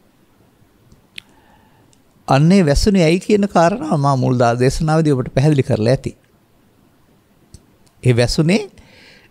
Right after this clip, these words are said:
ඒ තේරුම් ගන්නට තරම් ප්‍රමාණවත් ඥානවන්ත පිරිසක් ස්-, නොසිටි නිසා නොවේ. ධර්මයේ අර්ථය විපරීත වූ බැවින්, වික-, විකෘති වූ බැවින්. තථාගතවරු හෙළි කළා වූ ධර්මයේ අර්ථය විපරීත වීම, විකෘති වීම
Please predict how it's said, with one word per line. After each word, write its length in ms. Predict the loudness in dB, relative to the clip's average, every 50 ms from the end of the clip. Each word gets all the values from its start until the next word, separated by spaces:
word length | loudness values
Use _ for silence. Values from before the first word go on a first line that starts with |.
| _ _
ඒ 80 | -2 -2
තේරුම් 460 | 0 0 2 2 2 2 2 2 2 0 2
ගන්නට 420 | 2 0 2 2 0 0 -2 -4 -6
තරම් 300 | -4 -2 -2 0 0 -2 -2
ප්‍රමාණවත් 640 | -2 -2 0 0 2 2 2 2 2 0 0 0 -2
ඥානවන්ත 640 | -2 0 2 2 2 0 2 0 2 0 0 -2 -2 -2
පිරිසක් 440 | 0 -2 -2 0 0 -2 -4 -4
ස්-, 440 | -6 -10 -10 -6 -2 -2 -2 0 0
නොසිටි 420 | 0 -2 -2 -2 -2 -4 -4 0 0
නිසා 360 | 0 2 2 0 0 0 0
නොවේ. 320 | -2 -2 -2 -4 -6 -10 -18 -20 _ _ _ _ _ _ _ _ _ _ _ _ _ _ _ _ _ _ _ _ _ _ _ _ _ _ _ _ _ _ _ _ _ _ _ _ _ _ _ _ _ _ _ _ _ _ _ -14 _
ධර්මයේ 420 | -2 0 2 2 2 2 2 2 2
අර්ථය 420 | 2 0 0 -2 -4 -2 0 2 2 2 0 -2 -8 _ _ _ _ _ _ _ _ _ -2
විපරීත 420 | 0 0 2 2 2 0 2 2
වූ 160 | 0 2 2 2
බැවින්, 300 | 0 0 0 0 0 -2
වික-, 180 | -4 -2 -2
විකෘති 480 | 0 0 0 0 -2 -4 -6 -6 -6 -6
වූ 120 | -6 -6 -8
බැවින්. 260 | -8 -10 -10 -14 -16 -20 _ _ _ _ _ _ _ _ _ _ _ _ _ _ _ _ _ _ _ _ _ _ _ _ _ _ _ _ _ _ _ _ -20 _ _ -6
තථාගතවරු 580 | _ -4 0 0 0 2 0 0 0 0 0 2
හෙළි 160 | 2 2 2 2
කළා 300 | 0 0 2 2 2 2
වූ 100 | 2 2
ධර්මයේ 460 | 2 0 0 2 2 0 0 2 2
අර්ථය 340 | 2 0 0 -2 0 0 2 2
විපරීත 440 | 2 0 0 0 0 0 0 2 2
වීම, 200 | 2 2 2 2
විකෘති 440 | 0 0 -2 -4 -4 -2 0 0
වීම 200 | 2 2 2 2